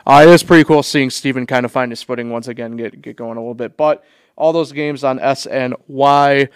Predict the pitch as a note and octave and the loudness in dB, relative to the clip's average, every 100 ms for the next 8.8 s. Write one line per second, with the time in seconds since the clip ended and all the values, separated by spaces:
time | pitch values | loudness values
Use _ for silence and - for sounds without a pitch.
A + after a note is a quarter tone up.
0 | _ _ _ - A#2+ A#2 A#2 - A#2+ C3 | _ _ _ -12 -8 -6 -8 -12 -8 0
1 | D#3+ D#3 D3 - - A#2 A2+ E3+ F3+ - | 2 2 0 -6 -12 -14 -12 -12 -14 -10
2 | D#3 F3 A3+ E3 - F#3+ F3+ F3+ E3+ F3 | -6 -4 -4 -4 -6 -6 -6 -6 -4 -4
3 | F3 F3+ E3 - F3 D#3+ D3+ D#3+ - - | -4 -4 -6 -6 -8 -2 2 2 2 -4
4 | C3 C3+ C#3+ - C#3+ C3+ C3 B2+ B2 A#2+ | -6 -6 -8 -4 -2 0 -2 -6 -12 -12
5 | B2 - - - B2 B2+ C3 B2 B2 B2 | -12 -12 -16 -10 -8 -8 -8 -10 -6 -6
6 | A#2+ - A#2+ B2 B2+ - C3 B2+ B2+ _ | -6 -8 -8 -6 -8 -10 -10 -8 -10 _
7 | _ - A2 A2 G#2+ A2+ - A#2+ A#2+ A2+ | _ -18 -16 -14 -14 -12 -4 -2 -2 -4
8 | - B2+ A#2+ A#2 A#2 B2 B2 | -4 -2 -2 -4 -4 -4 -8